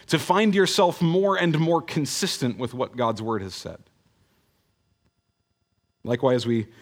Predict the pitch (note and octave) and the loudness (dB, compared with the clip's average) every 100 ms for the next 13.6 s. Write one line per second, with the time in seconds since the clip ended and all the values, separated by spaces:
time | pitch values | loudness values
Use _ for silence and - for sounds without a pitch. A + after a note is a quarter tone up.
0 | _ - G#2+ C#3+ C3+ - A#2 A2+ A2 - | _ -12 0 0 2 0 0 2 -2 0
1 | C#3 C3 A#2+ A#2+ A2+ A#2 - A2+ C3 A2+ | 2 2 -2 -4 -4 -4 -6 -6 -4 -2
2 | A#2+ A2 A2+ - _ - A#2 A2 C3+ C#3 | -4 -4 -12 -20 _ -4 -2 2 0 0
3 | A#2+ - C#3+ B2+ - C#3 C#3+ C#3 A#2+ G#2+ | 0 0 2 0 -2 0 0 0 -2 -4
4 | - _ - A#2 G#2+ G#2+ G2+ G2 F#2+ - | -12 _ -4 -2 0 -2 -2 -6 -10 -20
5 | - - A2 B2+ C3 C3+ B2+ G#2+ - C3+ | -16 -4 -2 -2 0 0 0 -4 -6 -4
6 | A#2+ A2+ G2+ - - C3+ C#3+ A#2+ C3 A#2+ | -2 -2 -6 -12 -6 -4 -4 -4 -2 -2
7 | - - _ _ _ G#2+ G#2+ G#2 F#2+ - | -6 -20 _ _ _ -4 -2 -2 -4 -4
8 | A2 B2+ C3+ C3 C3 C3 B2 B2+ G#2+ E2+ | -2 0 0 -2 -2 -2 -4 -6 -8 -8
9 | E2+ E2 - - G2 F#2+ F2+ G#2+ G2+ G2+ | -10 -10 -14 -10 -8 -8 -8 -8 -6 -8
10 | - G2+ F#2+ G2 F#2 F2 E2 - C#3 G#2 | -8 -8 -8 -8 -10 -10 -12 -10 -8 -8
11 | F#2 G2 G#2 B2+ A#2 A2+ - - - - | -10 -8 -4 -2 -2 -6 -6 -14 -20 -20
12 | _ A2 C3+ - C3+ B2+ A#2 G#2+ A2+ A#2 | _ -4 -4 -2 0 0 0 -4 -6 -4
13 | A#2 G#2+ G2+ F#2 F2 - | -4 -4 -6 -8 -10 -14